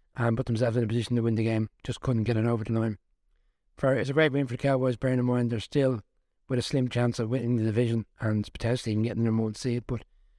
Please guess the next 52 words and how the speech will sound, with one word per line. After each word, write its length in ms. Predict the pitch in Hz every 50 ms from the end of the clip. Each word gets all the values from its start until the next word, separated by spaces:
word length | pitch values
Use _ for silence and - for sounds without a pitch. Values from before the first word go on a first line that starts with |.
| _ _ _ - -
questions 360 | - 139 139 127 - 143 123
have 160 | 117 131 139 -
to 80 | - 113
be 140 | 117 117
asked 380 | 117 117 113 107 - - - - _ _ _ _ - -
of 60 | 120
this 140 | 113 120 110
defense, 540 | - - 127 120 117 - 120 110 104 - -
'cause 140 | - 123 113
they're 80 | 139
gonna 180 | 123 160 156 135
come 160 | - 131 127
up 80 | 120 -
against 240 | 113 123 117 -
the 80 | - 127
likes 200 | 117 113 117 -
of 20 |
the 80 | - 113
Cowboys, 420 | - 127 113 113 110 113 107 104 123 - _ _ _ _ _ -
sorry, 220 | - - 131 120
against 220 | 107 117 120 104 -
the 120 | 127 127
Eagles 160 | 117 117 107
again, 280 | 110 - 127 120 117 110 - _ _ _ _ _ _ _ _ _ _ -
whatever 280 | - 120 127 135 131 127
way 160 | 120 117 113
you 120 | 113 110
look 160 | 120 113 -
at 60 | 120 113
it, 60 | 104
in 60 | 110
the 80 | 120 113
playoffs, 520 | - 127 120 120 117 117 113 - - - -
and 160 | - 120 117
the, 160 | 117 117 120 - -
the 80 | -
forty-niners 680 | 113 123 123 120 - - 113 117 117 117 117 110 110 110
and, 140 | 107 101 - _ -
and 160 | - 120 120
even 160 | 120 127 120 117
the 60 | 107
Vikings, 420 | 104 123 127 - - 120 110 98
who 40 | -
can 140 | - 113 107
put 120 | - 123
up 120 | 113 - - _ _ _ _ _ _ _ _ _
huge 300 | - 127 123 127 120 107
numbers. 380 | 117 120 117 117 113 110 - - _
And, 360 | - 135 127 120 117 110 - - -
okay, 320 | - 117 113 - 120 113
the 80 | 107 107
Vikings 480 | 107 117 117 - - 117 104 - -